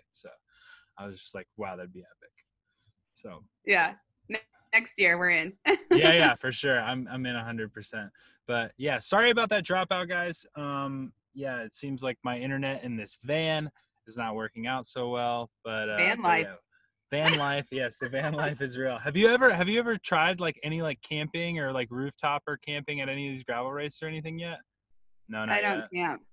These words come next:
Speaker 2: <laughs>
Speaker 1: You don't? Oh, but this is, like, glamping, you know? This is, like, we got a fridge, we got,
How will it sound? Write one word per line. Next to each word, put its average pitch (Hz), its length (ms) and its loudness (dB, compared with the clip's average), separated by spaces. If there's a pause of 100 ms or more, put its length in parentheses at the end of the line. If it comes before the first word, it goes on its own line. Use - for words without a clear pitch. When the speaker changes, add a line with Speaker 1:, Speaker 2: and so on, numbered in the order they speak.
(140)
Speaker 2:
<laughs> - 0 - (240)
Speaker 1:
You - 60 -4
don't? 151 280 4
Oh, 202 380 8
but 175 160 0
this 247 180 4
is, 214 140 2
like, 190 160 8
glamping, 147 560 0 (460)
you 131 140 -6
know? 139 220 -4
This 170 200 -6
is, 170 160 -4
like, 165 260 0 (540)
we 143 80 -2
got 151 120 4
a - 60 -4 (140)
fridge, 147 680 -2 (440)
we 131 60 -6
got, 123 440 6